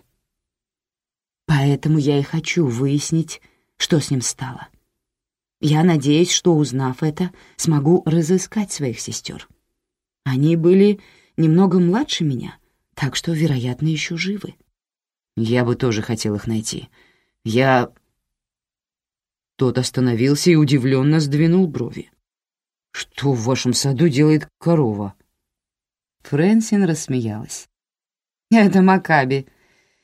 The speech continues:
Она желает получить свой ужин". Констейбл посмотрел на приближающуюся к ним корову,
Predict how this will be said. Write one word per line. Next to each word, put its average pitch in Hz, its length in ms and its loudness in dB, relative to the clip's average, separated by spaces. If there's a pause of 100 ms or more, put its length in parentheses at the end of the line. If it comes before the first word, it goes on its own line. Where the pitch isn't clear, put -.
(240)
Она 165 400 6
желает 190 460 4
получить 156 420 0
свой 151 280 2
ужин". 127 440 2 (800)
Констейбл 156 760 0
посмотрел 135 640 -2 (140)
на 156 140 2
приближающуюся 131 1200 -4
к 131 80 -8
ним 131 180 0
корову, 143 540 -4